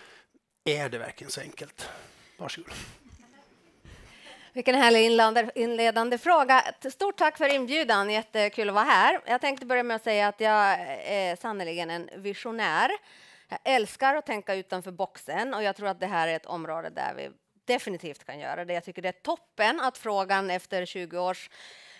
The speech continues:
Speaker 2: vinterdvala är liksom uppe igen, för jag tror att även om det inte kommer ut en kortare arbetstid för alla ur den här diskussionen och den här rörelsen, så kan det komma ut väldigt många andra bra saker.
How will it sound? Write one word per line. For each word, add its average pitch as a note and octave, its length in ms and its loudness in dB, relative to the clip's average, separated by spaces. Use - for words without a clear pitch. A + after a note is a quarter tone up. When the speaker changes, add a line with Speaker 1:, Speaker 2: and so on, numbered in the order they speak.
Speaker 2:
vinterdvala G#3+ 1400 2
är G#3+ 160 4
liksom F#3+ 340 -4
uppe A#3+ 320 -2
igen, B3+ 340 2
för B3+ 120 -4
jag A3 140 2
tror G3+ 300 -2
att G3+ 240 0
även B3+ 520 2
om A3+ 160 -2
det G3+ 80 -2
inte F#3 240 -6
kommer F3+ 400 -4
ut E3+ 420 -6
en E3+ 380 -4
kortare A3 540 2
arbetstid F#3+ 680 -2
för - 200 -4
alla C#4 480 2
ur F#3+ 120 -4
den F3 160 -4
här F#3 100 -2
diskussionen E3 760 -10
och E3 80 -6
den D#3+ 160 -6
här E3 120 -2
rörelsen, E3 600 -6
så - 100 -20
kan D3+ 200 -12
det - 60 -16
komma C3+ 320 -14
ut E3 200 -16
väldigt D#3+ 280 -12
många D#3 380 -10
andra A#3 320 -2
bra E3+ 200 -2
saker. - 580 -12